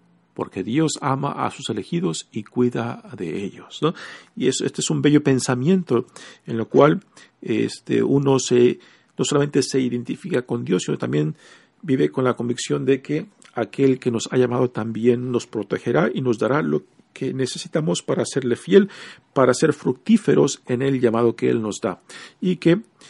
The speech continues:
y que cuando uno vive con la confianza que vive baj-, bajo la providencia de Dios, pues de que no hay ni tiempo ni espacio donde Dios no esté presente, aún en los momentos más difíciles que la vida nos pueda dar, ¿no? Am,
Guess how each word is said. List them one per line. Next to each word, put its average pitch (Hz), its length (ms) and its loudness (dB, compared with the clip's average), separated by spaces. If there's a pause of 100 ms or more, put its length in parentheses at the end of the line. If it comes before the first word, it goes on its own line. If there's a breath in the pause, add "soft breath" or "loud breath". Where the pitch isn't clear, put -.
(360 soft breath)
y 147 100 0
que 147 120 0
cuando 131 300 4
uno 156 320 4
vive 143 240 2
con 135 140 -4
la 123 80 0
confianza 139 720 -2
que 127 120 -4
vive 127 200 2
baj-, 127 180 0
bajo 135 260 0
la 123 140 2
providencia 127 640 4
de 160 100 4
Dios, 165 300 2
pues 123 240 0
de 113 160 -4
que 120 120 0
no 147 360 0
hay 151 180 2 (920 soft breath)
ni 123 160 -6
tiempo 139 560 -2
ni 117 80 -4
espacio 147 500 -2
donde 117 240 0
Dios 139 340 0
no 127 220 -6
esté 120 260 -6
presente, 151 640 -4
aún 131 420 -2
en 123 80 -8
los 113 80 -4
momentos 127 400 -4
más 123 220 -6
difíciles 131 720 -2 (400 loud breath)
que 110 140 -2
la 107 100 -2
vida 123 220 0
nos 104 180 -6
pueda 107 320 2
dar, 92 320 -8 (120)
¿no? 123 160 -6 (580 loud breath)
Am, 107 440 -4